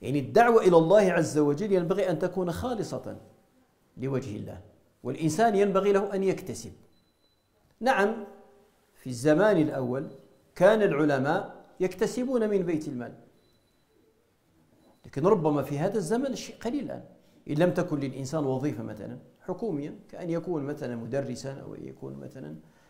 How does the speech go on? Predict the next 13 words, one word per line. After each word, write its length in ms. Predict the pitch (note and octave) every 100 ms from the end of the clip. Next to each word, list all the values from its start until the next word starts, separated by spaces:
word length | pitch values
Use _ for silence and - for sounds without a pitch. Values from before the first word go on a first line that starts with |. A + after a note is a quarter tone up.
| _
يعني، 140 | G#3 C#4+
له 100 | G#3
وظيفة 380 | A3 G3 G3
من 140 | D3 B2+
الوظائف. 540 | A#2+ A2+ A#2+ - - - _ _
طيب، 160 | - F3
إذا 200 | G3+ G#3+
لم، 220 | A3 F3 D#3+
لم، 260 | D#3+ D#3+ D3+
لم 120 | G3
يكن 240 | D#3+ - D3+
له، 320 | D3 D3+ D3+ - - _ _
يعني، 420 | G#2+ A#2+ A#2 A#2